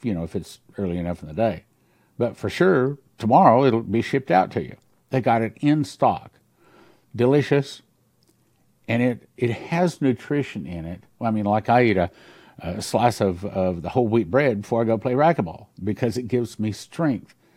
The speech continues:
Like, none of the other potions and lotions and fire me up, get me going, and, you know, the, the, the, the sports drinks,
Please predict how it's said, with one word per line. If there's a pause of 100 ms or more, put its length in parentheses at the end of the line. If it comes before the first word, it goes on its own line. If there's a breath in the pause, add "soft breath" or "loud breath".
(340 soft breath)
Like, (560)
none
of
the
other
potions
and
lotions
and
fire
me
up,
get
me
going,
and, (340 soft breath)
you
know,
the, (680 soft breath)
the,
the,
the
sports
drinks,